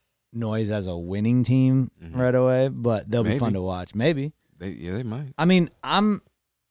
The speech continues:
Speaker 1: I'm not the biggest Zoe fan, and I'm not, I'm honestly not the biggest Zion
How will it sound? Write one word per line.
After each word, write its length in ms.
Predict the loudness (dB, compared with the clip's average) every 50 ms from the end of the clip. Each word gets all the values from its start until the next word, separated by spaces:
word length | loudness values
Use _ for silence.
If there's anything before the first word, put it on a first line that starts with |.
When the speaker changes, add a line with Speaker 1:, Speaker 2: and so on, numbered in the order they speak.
| _ _ _ _ _ -2
Speaker 1:
I'm 200 | -2 0 0 2
not 200 | 0 0 0 0
the 80 | 0
biggest 380 | 0 2 2 2 2 2 0 -2
Zoe 600 | -4 -4 -2 0 0 2 2 2 2 0 0 -2 -6 _ _ -20
fan, 480 | -10 -6 -2 -2 0 0 0 0 -2 -2 -2
and 180 | -2 0 2
I'm 120 | 2 2 2
not, 260 | 2 2 0 0 -2 2
I'm 140 | 2 4 4
honestly 420 | 6 4 4 4 4 4 4 4
not 300 | 4 6 4 4 2 0
the 80 | 0 0
biggest 440 | 2 4 4 2 2 0 -6 -14 -20 _ _ _ -14 -6
Zion 680 | -2 0 0 2 2 0 -2 -4 -4 -6 -8 -12 -14